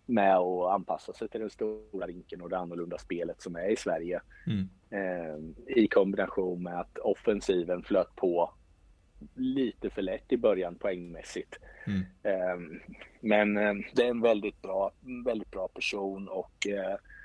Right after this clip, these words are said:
Speaker 1: eh, lätt att prata med och det finns liksom ingen prestige i honom, utan det går att, att prata med honom och förklara och han, han, han, eh, han förstår och jobbar på,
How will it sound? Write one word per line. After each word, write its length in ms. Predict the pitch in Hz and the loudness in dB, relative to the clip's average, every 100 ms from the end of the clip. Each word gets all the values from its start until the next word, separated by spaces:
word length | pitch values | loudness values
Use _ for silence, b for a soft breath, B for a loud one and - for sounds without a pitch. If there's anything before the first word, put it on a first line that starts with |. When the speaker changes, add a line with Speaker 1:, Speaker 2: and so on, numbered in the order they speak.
| B B - _ - 123 | B B -20 _ -6 -4
Speaker 1:
eh, 300 | - 117 123 107 | -2 -2 0 4
lätt 380 | 107 101 - - | 6 6 6 0
att 80 | - | 4
prata 500 | 90 87 82 - 87 | 6 6 4 2 2
med 300 | 85 85 80 | 2 2 2
och 400 | 80 80 85 85 90 87 _ _ _ | 2 4 2 0 -8 -10 _ _ _
det 220 | - - - | -16 -10 2
finns 280 | 107 101 | 4 4
liksom 360 | 104 - - 101 | 4 4 2 4
ingen 320 | 95 92 92 | 2 0 -2
prestige 640 | - 104 - 95 87 - 101 | -2 -2 2 2 2 0 0
i 120 | 95 | 0
honom, 320 | 90 92 92 | -2 -6 -6
utan 360 | 90 - 92 95 - - | -4 -4 -4 -6 -8 0
det 80 | 113 | 4
går 340 | 117 107 110 | 4 4 2
att, 140 | 123 | -2
att 140 | 113 107 | -6 -6
prata 340 | 117 101 - | -4 -4 -6
med 120 | 107 101 | -10 -8
honom 220 | 104 104 | -8 -10
och 80 | - | -12
förklara 520 | 95 104 95 95 101 | -6 -2 -2 -2 -4
och 220 | 101 98 | -4 -4
han, 120 | 107 | -8
han, 380 | - 107 104 101 - _ _ _ _ _ _ | -8 -10 -10 -14 -18 _ _ _ _ _ _
han, 420 | 117 104 101 101 | -10 -10 -10 -12
eh, 360 | 104 104 101 104 | -10 -10 -8 -2
han 160 | 120 | 0
förstår 440 | 120 - 92 120 117 110 | 0 2 2 2 -2 -4
och 240 | 120 120 | -4 -4
jobbar 340 | 131 120 101 104 | 2 4 4 -2
på, 320 | - 120 113 | -2 -2 -2